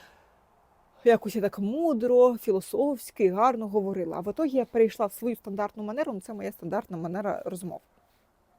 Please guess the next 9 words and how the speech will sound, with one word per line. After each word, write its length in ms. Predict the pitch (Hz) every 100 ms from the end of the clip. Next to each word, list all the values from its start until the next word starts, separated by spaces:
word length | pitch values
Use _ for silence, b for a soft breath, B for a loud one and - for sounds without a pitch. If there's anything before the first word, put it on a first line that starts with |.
| _ _ _ - -
Буду 240 | 208 202 202
вдячна 360 | 202 190 185
за 120 | 170
фідбек. 440 | 180 185 175 254 _ _ _ _ _ _ _ _ _ _
Сподіваюся, 920 | - - 180 190 202 180 - 175 - -
вам 260 | 180 190 170
було 340 | 170 - - _ _ _ _
цікаво, 680 | - - - 196 226 285 285 _ _
приємно, 960 | 233 220 180 208 262 277 262 262 -